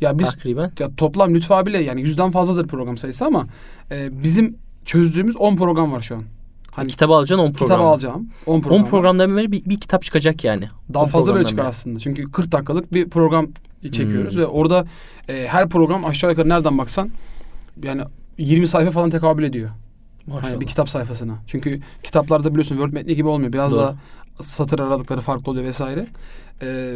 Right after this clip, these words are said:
Speaker 1: yani on program yaklaşık iki yüz iki yüz sayfa bir kitaba te-, tekabül ediyor. Biz onu nehir söyleşi kıvamına getirdik. Böyle radyo konuşması gibi, işte kıymetli dinleyenlerimiz Erkam Radyo'da Genç Zamanı başladı gibi değil. Daha böyle onunla konuşuyor gibi bir formata getirdik.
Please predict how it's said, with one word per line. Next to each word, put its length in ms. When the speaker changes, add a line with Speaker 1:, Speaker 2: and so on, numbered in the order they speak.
Speaker 1:
yani 180
on 240
program 380
yaklaşık 360
iki 140
yüz 80
iki 100
yüz 160
sayfa 300
bir 40
kitaba 220
te-, 140
tekabül 400
ediyor. 320
Biz 260
onu 360
nehir 240
söyleşi 380
kıvamına 380
getirdik. 460
Böyle 160
radyo 420
konuşması 460
gibi, 160
işte 300
kıymetli 320
dinleyenlerimiz 460
Erkam 320
Radyo'da 280
Genç 160
Zamanı 280
başladı 300
gibi 220
değil. 260
Daha 200
böyle 160
onunla 180
konuşuyor 420
gibi 240
bir 160
formata 360
getirdik. 460